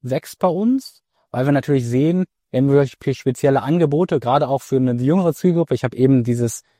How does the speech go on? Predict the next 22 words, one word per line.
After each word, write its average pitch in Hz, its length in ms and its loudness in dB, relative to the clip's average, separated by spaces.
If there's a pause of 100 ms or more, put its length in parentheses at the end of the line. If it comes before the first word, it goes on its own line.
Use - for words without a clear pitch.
(160)
diese 117 480 0
Trading, 147 640 2
dieses 123 260 -6
Trading-Angebot 143 880 0
Joe 120 240 0
Broker, 151 460 0
das 123 80 -12
ist - 80 -12
die, 127 200 -2
die 127 140 -2
Marke, 147 420 0
mit 123 360 -2
der 127 80 2
wir 131 180 2
an 123 80 4
den 123 60 2
Start 131 180 0
gegangen 139 300 4
sind, 139 260 2 (560)
ähm, 127 380 -2
da 120 140 0
haben, 143 260 0